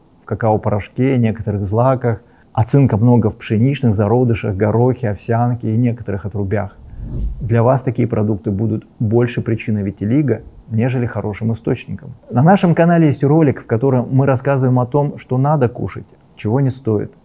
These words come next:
в каком количестве и почему. Так вот, вам необходимы еще аминокислоты. В растительном белке их очень мало. Трава не бегает, овощи не охотятся, горох не ищет себе спутника на всю жизнь.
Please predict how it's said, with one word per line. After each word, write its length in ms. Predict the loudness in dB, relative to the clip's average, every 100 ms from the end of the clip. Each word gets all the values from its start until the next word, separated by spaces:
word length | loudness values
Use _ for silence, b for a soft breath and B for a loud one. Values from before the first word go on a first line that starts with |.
| _
в 40 | 0
каком 400 | 0 2 0 0
количестве 460 | 0 -2 -2 -2
и 40 | -2
почему. 560 | -4 -4 -2 -2 -4 -12 _ _ _ _
Так 200 | -2 0
вот, 300 | 0 -2 -4 b b b b _
вам 240 | 2 4
необходимы 440 | 2 0 0 0 0
еще 220 | 0 -2
аминокислоты. 840 | 0 -2 -2 -6 -2 -2 -2 -4 -18 _ _ _ b b b
В 40 | 0
растительном 460 | 0 2 2 4
белке 300 | 4 4 2
их 120 | 2
очень 240 | 0 -2 0
мало. 520 | 2 2 2 0 -10 -20 _ -20 -8
Трава 320 | -2 0 0
не 120 | 0
бегает, 460 | 2 2 2 0 2
овощи 340 | 2 2 0
не 80 | -4
охотятся, 640 | -4 -4 -4 -2 -6 -8 -4
горох 400 | 0 0 0 0
не 180 | 0
ищет 240 | -2 -4 -6
себе 140 | -6
спутника 460 | -8 -6 -6 -6 -6
на 100 | -6
всю 180 | -6 -6
жизнь. 300 | -4 -6